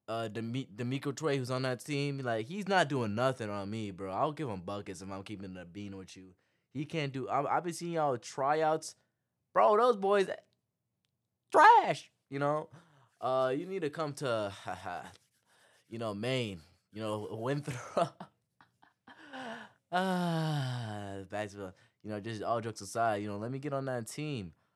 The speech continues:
I'm trying to hand buckets. I wanna join LeBron, throw him some lobs. I wanna catch bodies. I wanna, like,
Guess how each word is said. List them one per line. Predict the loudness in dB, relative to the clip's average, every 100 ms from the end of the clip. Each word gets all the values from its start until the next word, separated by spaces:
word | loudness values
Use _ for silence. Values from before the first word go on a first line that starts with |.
| _ -8
I'm | -6
trying | -2 -2 0
to |
hand | -2 -2 -4 0
buckets. | 0 0 -4 -2
I |
wanna | -4 -4
join | -4 -4 -2
LeBron, | -4 -2 2 2 2
throw | -2 -2
him | -4
some | -6 -4
lobs. | 4 6 6 4 0
I | -4
wanna | -4 -4
catch | -4 -8 -8 -4
bodies. | 0 0 0 -6
I | -6
wanna, | -6 -4 -4
like, | -4 -4 -8